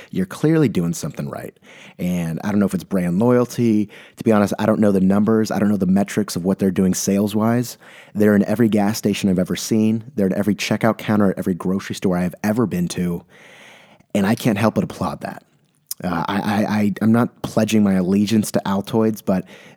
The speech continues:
this was the first ever can of Altoids I think I literally might have bought on my own. Maybe I had, like, a Target gift card and I got a pack of cinnamon Altoids, but literal money, earned money. This was the first pack of Altoids I've ever bought, and I've had Altoids for a while.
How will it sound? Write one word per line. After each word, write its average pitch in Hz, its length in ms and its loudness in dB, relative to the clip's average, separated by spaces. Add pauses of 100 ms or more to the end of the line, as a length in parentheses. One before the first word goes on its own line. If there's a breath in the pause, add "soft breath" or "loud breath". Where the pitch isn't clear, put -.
(180)
this 117 260 0
was 120 120 0
the 107 100 2
first 110 460 -2
ever 107 200 0
can 101 280 0
of - 40 -2
Altoids 90 640 -2
I 98 160 -2
think 135 340 -2
I 101 160 2
literally 107 560 2
might 95 260 2
have 90 340 -6
bought 80 420 -4 (220 loud breath)
on 107 180 2
my 101 140 4
own. 101 240 2
Maybe 120 560 4
I - 80 -4
had, 98 200 -2
like, 95 100 -4
a 87 40 -4
Target 92 380 -2
gift 87 180 -4
card 87 220 -2
and 85 80 0
I 85 40 -2
got 85 140 -2
a - 60 -8
pack 90 240 -8
of 85 140 -8 (200 loud breath)
cinnamon 98 400 2
Altoids, 92 480 0
but 87 220 -4 (360 loud breath)
literal 110 520 4
money, 85 520 2
earned 107 300 2
money. 80 360 -2 (600 loud breath)
This 107 220 0
was 113 100 0
the 110 100 2
first 101 320 -4
pack 95 260 -4
of 95 80 -10
Altoids 90 460 -6
I've 80 220 -8
ever 95 220 -4
bought, - 340 -12
and 107 120 -2
I've 104 80 -4
had 104 180 2
Altoids 90 360 -4
for - 140 -10
a 85 60 -8
while. - 320 -12